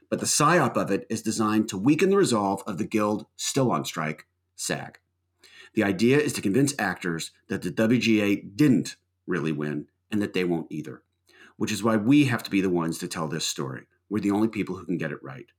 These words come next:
We just saved writing as a profession, period. And in so doing, we may have saved the business. And we have to tell that story again and again, online, in the press, to our kids. We must shout it from rooftops. We must repeat it to members of iatsi and the Teamsters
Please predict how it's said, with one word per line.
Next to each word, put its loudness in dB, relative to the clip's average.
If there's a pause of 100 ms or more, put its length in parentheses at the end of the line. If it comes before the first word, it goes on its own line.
(400)
We 2
just 2
saved 4
writing 0
as -4
a -10
profession, -6 (240)
period. -2 (320)
And 2
in 6
so 2
doing, 4
we 4
may 6
have 2
saved 0
the -2
business. -4 (360)
And 4
we 6
have 0
to -2
tell 2
that 0
story 0
again 2
and 0
again, -2 (180)
online, 0 (100)
in 6
the 4
press, -6 (180)
to 2
our 2
kids. -6 (320)
We 4
must 6
shout 2
it 0
from 2
rooftops. -2 (160)
We 4
must 4
repeat 2
it 0
to 0
members 4
of 0
iatsi 2
and 0
the 0
Teamsters -4